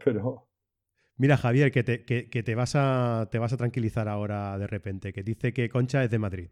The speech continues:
Speaker 1: Ah,
Speaker 2: <laughs> Que
Speaker 1: mira.
Speaker 2: tiene dirección en Madrid.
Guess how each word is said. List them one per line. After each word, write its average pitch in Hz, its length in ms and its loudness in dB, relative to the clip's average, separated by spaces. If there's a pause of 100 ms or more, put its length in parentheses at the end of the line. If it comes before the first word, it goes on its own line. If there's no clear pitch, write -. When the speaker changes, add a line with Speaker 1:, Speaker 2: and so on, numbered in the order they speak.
(560)
Speaker 1:
Ah, 110 760 4
Speaker 2:
<laughs> 170 360 -6
Que 165 80 -4
Speaker 1:
mira. 143 160 4
Speaker 2:
tiene 131 180 8
dirección 135 320 4
en 120 80 4
Madrid. 98 320 0